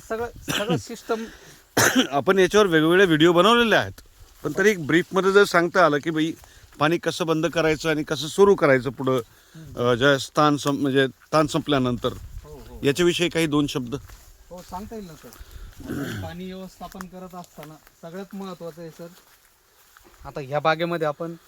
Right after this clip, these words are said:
Speaker 1: ड्रिपवर पाणी नाही, पण ह्या बागेमध्ये आपण पाणी तोडताना, आता आपण अगोदर काय केलं, पाऊस बंद झाल्यानंतर आजही आपल्या बागेत बघा अजूनही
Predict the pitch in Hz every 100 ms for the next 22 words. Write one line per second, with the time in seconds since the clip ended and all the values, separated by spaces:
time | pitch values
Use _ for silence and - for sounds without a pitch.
0 | _ _ _ _ 139 160 160 170 160 151
1 | 147 135 107 - _ _ _ _ - 151
2 | 160 165 127 139 160 170 170 175 160 156
3 | 175 - 143 160 151 170 180 170 151 139
4 | 123 131 156 151 175 165 160 170 175 170
5 | 170 160 156 160 _ _ _ _ _ -
6 | 147 175 156 170 175 165 117 117 117 127
7 | 131 156 175 165 165 156 151 156 143 151
8 | 135 143 151 147